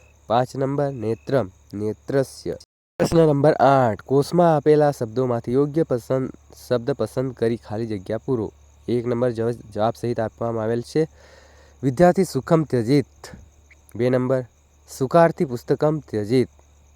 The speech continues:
કાઉસમાંનું તે જવાબ કોઈ પણ એક આવશે. ત્રણ નંબરનું ક્રિયાશીલઃ નિદ્રામ ત્યજેત. ચાર નંબર સજ્જનઃ ક્રોધમ ત્યજેત. પાંચ નંબર મિત્રમ ઘૃણામ ત્યજેત. પ્રશ્ન નંબર નવ,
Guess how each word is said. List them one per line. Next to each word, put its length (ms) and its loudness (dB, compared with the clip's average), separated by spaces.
કાઉસમાંનું 580 0
તે 100 -2
જવાબ 280 0
કોઈ 160 -2
પણ 180 -4
એક 220 -2
આવશે. 380 -2
ત્રણ 180 -2
નંબરનું 440 -4
ક્રિયાશીલઃ 640 0
નિદ્રામ 520 -2
ત્યજેત. 380 2
ચાર 200 4
નંબર 300 -6
સજ્જનઃ 500 0
ક્રોધમ 520 -6
ત્યજેત. 500 0
પાંચ 280 0
નંબર 400 -2
મિત્રમ 420 0
ઘૃણામ 460 0
ત્યજેત. 560 0
પ્રશ્ન 240 4
નંબર 360 4
નવ, 240 6